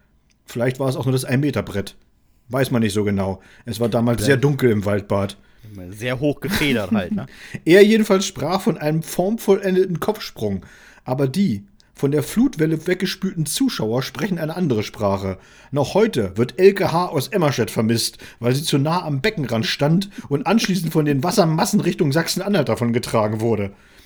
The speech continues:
Speaker 1: Sage und schreibe drei Tage und drei Nächte brauchte die Bädergesellschaft anschließend, um das Wasser im Springerbecken wieder aufzufüllen. Das war eine ganz wilde Aktion seiner Zeit.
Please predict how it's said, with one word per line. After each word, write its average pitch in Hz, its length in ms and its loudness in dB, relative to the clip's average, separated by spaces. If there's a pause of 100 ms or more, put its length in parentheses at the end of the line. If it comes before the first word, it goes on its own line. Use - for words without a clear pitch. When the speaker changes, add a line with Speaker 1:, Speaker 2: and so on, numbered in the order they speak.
(220)
Speaker 1:
Sage 156 380 4
und 175 120 2
schreibe 170 380 2
drei 170 320 4
Tage 202 380 4
und 139 160 2
drei 170 300 0
Nächte 196 340 2
brauchte 156 300 -2
die 139 80 0
Bädergesellschaft 147 800 2
anschließend, 170 560 0 (260)
um 151 160 0
das 151 240 2
Wasser 196 240 2
im 151 100 0
Springerbecken 165 640 2
wieder 151 140 0
aufzufüllen. 131 760 2 (380)
Das 110 180 -10
war 113 80 0
eine 110 120 0
ganz 185 360 6
wilde 135 200 8
Aktion 131 440 4
seiner 110 240 0
Zeit. 127 460 0